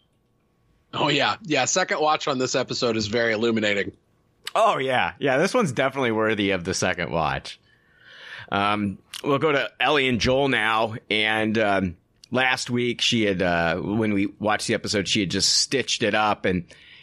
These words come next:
Speaker 2: and, um, I mean, now she's worried about Joel getting better, and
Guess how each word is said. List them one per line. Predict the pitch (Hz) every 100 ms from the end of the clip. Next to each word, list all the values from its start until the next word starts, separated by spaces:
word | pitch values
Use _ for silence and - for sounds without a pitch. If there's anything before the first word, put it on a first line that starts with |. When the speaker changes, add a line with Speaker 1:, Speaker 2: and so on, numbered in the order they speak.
| - -
Speaker 2:
and, | 92 92 92
um, | 90 87 85 85 - _ _ _ _ _ -
I | 147
mean, | 156 151
now | 151 160 196
she's | - 139
worried | 117 127 127
about | 104 107 104 101 - _ _ - - -
Joel | 110 135 123
getting | 120 117 107
better, | 107 101 107 104 101 -
and | 98 98 95 95